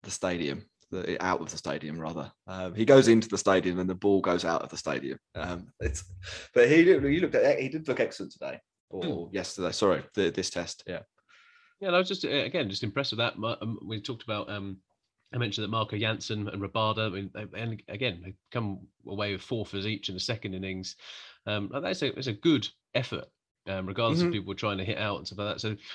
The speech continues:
Speaker 2: there are parts of this, um, South Africa team that I think are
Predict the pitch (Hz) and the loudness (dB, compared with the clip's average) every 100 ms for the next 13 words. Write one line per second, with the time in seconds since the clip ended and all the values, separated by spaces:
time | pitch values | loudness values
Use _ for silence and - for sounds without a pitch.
0 | - 120 131 135 - 156 170 - 117 123 | -10 -2 2 2 2 4 4 2 -4 -2
1 | 113 - - - _ _ _ _ _ 101 | -2 -4 -6 -10 _ _ _ _ _ -6
2 | 92 92 101 107 127 135 113 - 82 82 | -4 -4 -4 -2 -2 -2 -6 -8 -10 -10
3 | 92 - - 104 92 101 104 90 | -10 -10 -6 -4 -2 0 0 -2